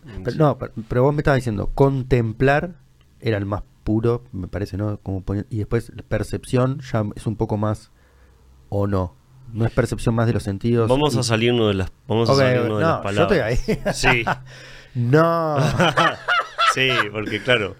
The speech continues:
Speaker 1: para poder llegar
Speaker 2: Ok,
Speaker 1: hay
Speaker 2: ok.
Speaker 1: que salirnos
Speaker 2: Hay que
Speaker 1: un poco.
Speaker 2: soltarlo, toro.
Speaker 1: Increíblemente, lo que nos lleva, quizá, o lo que nos ayuda a liberarnos al mismo tiempo puede ser
Speaker 2: Soltar, toro.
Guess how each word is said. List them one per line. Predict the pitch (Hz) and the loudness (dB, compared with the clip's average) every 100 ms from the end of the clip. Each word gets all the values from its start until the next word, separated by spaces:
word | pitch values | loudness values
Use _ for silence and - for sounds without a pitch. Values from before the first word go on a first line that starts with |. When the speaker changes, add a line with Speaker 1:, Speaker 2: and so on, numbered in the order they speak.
| - - - | -20 -18 -6
Speaker 1:
para | 104 101 95 | 0 0 0
poder | 104 113 | 0 0
llegar | - 110 113 120 127 | 2 2 2 0 -6
Speaker 2:
Ok, | 107 95 | -8 -4
Speaker 1:
hay | 104 101 | -2 0
Speaker 2:
ok. | |
Speaker 1:
que | 95 98 | 0 -2
salirnos | - 95 98 95 | -4 -6 -4 -2
Speaker 2:
Hay | |
que | 95 | -2
Speaker 1:
un | 92 | -2
poco. | 95 | -2
Speaker 2:
soltarlo, | 92 101 92 | -2 -4 -4
toro. | 98 90 85 107 | -4 -6 -8 -12
Speaker 1:
Increíblemente, | 104 101 110 107 104 113 113 107 101 92 90 - - - - - | -6 -2 0 2 2 2 2 0 0 -2 -6 -14 -20 -20 -20 -12
lo | 95 - | -10 -6
que | 98 | -4
nos | 98 92 - - | -4 -4 -4 0
lleva, | 113 113 110 101 95 90 90 - - - - _ - | 2 2 2 0 -2 -6 -10 -14 -18 -20 -20 _ -14
quizá, | 98 - 107 | -10 -2 0
o | 104 | 0
lo | 95 92 | -2 -6
que | |
nos | 95 92 | -6 -6
ayuda | 90 - 107 104 92 87 90 _ _ _ - | -8 -6 -2 0 0 -4 -10 _ _ _ -8
a | 95 | -4
liberarnos | 95 92 101 110 104 - | -2 0 0 0 0 -4
al | 95 | -4
mismo | 101 92 | -4 -4
tiempo | 104 101 92 | -6 -6 -8
puede | 101 92 | -8 -8
ser | - 98 92 90 - | -6 -6 -6 -12 -12
Speaker 2:
Soltar, | - 95 90 87 | -8 -4 -4 -4
toro. | - 82 | -6 -8